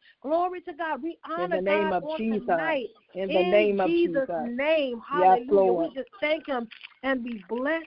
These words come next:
Speaker 1: him. We bless him on tonight. Glory to God.
Speaker 2: Mm.
Speaker 1: And so, amen, I'm excited. Like I said, we wanna be a blessing. Amen. A woman of God. I'm trying to see which way.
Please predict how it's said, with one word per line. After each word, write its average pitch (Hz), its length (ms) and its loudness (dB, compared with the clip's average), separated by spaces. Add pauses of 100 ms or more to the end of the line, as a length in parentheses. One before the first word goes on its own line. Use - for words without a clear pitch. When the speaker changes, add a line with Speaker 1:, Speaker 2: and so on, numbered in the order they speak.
Speaker 1:
him. 208 420 -2
We 220 140 -12
bless 269 480 -4
him 254 180 -4
on 220 140 -2
tonight. 202 440 -8
Glory 220 280 -2
to 214 140 -10
God. 196 340 -6
Speaker 2:
Mm. 175 420 -10
Speaker 1:
And 285 160 -2 (160)
so, 269 300 0 (840)
amen, 254 340 2
I'm 262 140 -2
excited. 240 480 -2
Like 240 160 -4
I 233 140 -4
said, 247 160 -6
we 262 60 -8
wanna 240 220 -6
be 226 160 -6
a 214 60 0
blessing. 247 540 -6 (360)
Amen. 247 440 -2
A 233 60 0
woman 254 340 -4
of 233 80 -12
God. 247 340 -4 (440)
I'm 220 140 -14
trying 220 220 -6
to 208 120 -12
see 240 100 -8
which 220 200 -6
way. 226 260 -2